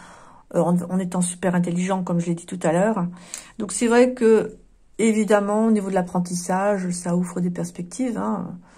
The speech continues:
Mais, euh, c'est pas, c'est pas comme ça qu'il faut faire, quoi. Normalement, l'apprentissage demande un effort personnel. C'est comme ça qu'on évolue. Là, on n'évoluerait pas.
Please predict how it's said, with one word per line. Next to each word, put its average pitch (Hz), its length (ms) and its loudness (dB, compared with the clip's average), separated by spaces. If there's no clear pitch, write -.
Mais, 208 380 0
euh, 185 340 -2
c'est - 200 -14
pas, 208 200 2
c'est 202 160 -8
pas 220 120 -4
comme 208 160 -2
ça 220 180 0
qu'il - 120 -10
faut 226 80 -2
faire, 262 320 2
quoi. 175 200 -4
Normalement, 202 640 0
l'apprentissage 190 800 -2
demande 190 280 -2
un 180 100 4
effort 185 380 -2
personnel. 180 720 0
C'est - 180 -16
comme 185 100 -2
ça 196 140 0
qu'on 190 140 -4
évolue. 196 400 2
Là, 185 140 2
on 185 60 2
n'évoluerait 175 460 2
pas. 185 240 -4